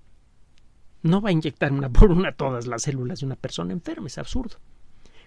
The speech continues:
¿Cómo le hace? Bueno, necesita usted envolver a las sustancias de Pac-Man en alguna estructura que se pueda inyectar en la sangre, por ejemplo,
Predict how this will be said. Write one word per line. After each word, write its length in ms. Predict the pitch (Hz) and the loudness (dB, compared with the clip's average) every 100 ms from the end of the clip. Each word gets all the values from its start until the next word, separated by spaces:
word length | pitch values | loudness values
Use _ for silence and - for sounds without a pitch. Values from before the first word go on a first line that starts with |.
| - | -14
¿Cómo 220 | 160 160 | -10 -8
le 140 | 165 | -10
hace? 260 | 151 - - - - - - - - - - - - | -12 -16 -18 -20 -20 -20 -20 -20 -20 -20 -20 -20 -14
Bueno, 400 | - 190 226 262 - - - - | -2 2 2 -2 -8 -14 -8 0
necesita 640 | 180 175 170 - 247 277 | 2 2 -2 -4 -4 -4
usted 420 | 233 - 214 202 - - - - | -4 -4 -4 -4 -6 -18 -20 -6
envolver 880 | 160 160 156 160 151 160 214 220 - | -4 -2 0 2 2 2 0 0 -6
a 100 | 180 | -6
las 220 | 175 156 | -4 -4
sustancias 1000 | - 185 - - 196 190 190 180 160 135 | -4 -6 -6 -4 0 0 0 0 0 0
de 100 | 139 | -6
Pac-Man 560 | - 147 - 147 214 233 - - - - - - | -2 -4 -2 -4 -4 -8 -14 -20 -20 -20 -20 -4
en 180 | 165 160 | 0 2
alguna 520 | 160 170 208 233 240 | 0 0 0 0 -2
estructura 920 | 180 160 - 170 - - 247 196 151 - - - - - - - - - - - - | -6 -8 -6 -8 -8 -6 0 0 0 -6 -16 -12 -12 -12 -20 -20 -20 -20 -20 -20 -4
que 100 | 160 | -2
se 160 | - 165 | -2 0
pueda 260 | 196 214 | 2 2
inyectar 600 | 220 175 156 - 190 175 | 2 2 -2 0 0 2
en 140 | 185 170 | 0 -2
la 100 | 156 | -4
sangre, 340 | 180 156 160 | -4 -4 -6
por 180 | 185 156 | -4 -4
ejemplo, 440 | - 147 127 170 | -2 -4 -4 -10